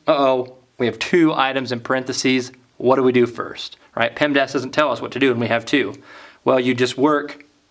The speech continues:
right or left to right. So you work across the problem. So you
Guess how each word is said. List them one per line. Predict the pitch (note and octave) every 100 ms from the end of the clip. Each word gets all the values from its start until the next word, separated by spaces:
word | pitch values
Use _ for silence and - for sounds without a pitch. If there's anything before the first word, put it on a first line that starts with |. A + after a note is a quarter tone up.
| _ _ -
right | B2 C3+ C3 - - _ _ _ _ _ _ _ -
or | A2
left | A#2+ C3 -
to | C3
right. | A2+ F#2+ - - _ _ - _
So | -
you | A2+
work | A#2 A2+
across | G#2+ - B2+ A#2 A#2 - - -
the |
problem. | B2 A#2+ - - - - - - - -
So | -
you | A2+ A2+